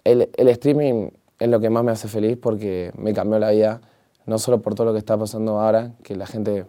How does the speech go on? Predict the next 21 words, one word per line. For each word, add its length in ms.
me 100
cambió 240
la 80
vida, 320
es 160
una 340
cosa 220
literal, 420
eh, 240
sino 240
que 80
también 420
me 380
hizo 300
mejorar 400
como 220
persona 440
y 220
a 300
soltarme, 560
a 260